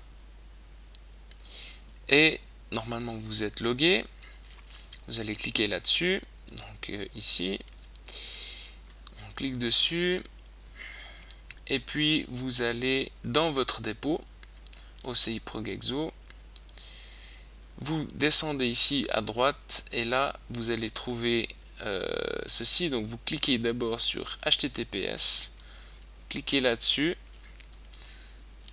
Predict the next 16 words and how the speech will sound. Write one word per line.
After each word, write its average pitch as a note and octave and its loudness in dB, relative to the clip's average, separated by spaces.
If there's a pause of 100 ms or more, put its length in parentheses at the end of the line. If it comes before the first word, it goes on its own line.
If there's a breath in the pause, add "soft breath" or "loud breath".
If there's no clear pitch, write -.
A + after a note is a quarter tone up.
(720)
et B2 0
ensuite - 0 (800)
vous A#2 -4 (640)
copiez D#3 2
ceci C3+ 8
dans B2 -4
le A2 -6
presse-papier A2+ -6
en C3 -6
faisant A#2 -4
sur - 0
ce - -2
bouton. C3+ -4 (2000 loud breath)
Voilà. B2 0 (720)
Et B2 6
finalement, D3 2